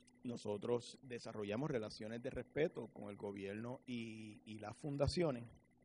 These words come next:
y por esa vía es que logramos, eh, el veintiséis de agosto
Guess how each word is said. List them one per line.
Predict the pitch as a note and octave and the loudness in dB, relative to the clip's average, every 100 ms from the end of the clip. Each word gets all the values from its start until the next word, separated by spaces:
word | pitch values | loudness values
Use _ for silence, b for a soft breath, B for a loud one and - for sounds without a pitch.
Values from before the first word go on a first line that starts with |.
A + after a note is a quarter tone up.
| - - - - - - B B B B - | -20 -20 -20 -20 -20 -20 B B B B -4
y | C#3+ | 0
por | - B2 | 6 6
esa | C3 F#3 | 6 4
vía | F3 F3+ D3 B2+ - | 2 2 2 0 -2
es | A#2+ | -6
que | - C#3+ | 0 2
logramos, | D3 D3+ D#3 B2 A#2 - - - | 4 4 2 2 -2 -6 -12 -2
eh, | A#2+ A2+ A2 A2 A2 A2 | 0 0 -2 -4 -6 -6
el | A2+ | -8
veintiséis | A2+ A2 - A2+ A#2 B2+ | -8 -10 -6 0 2 2
de | D3 | 2
agosto | C#3+ D3 D3 - A#3 | 2 2 0 -4 -6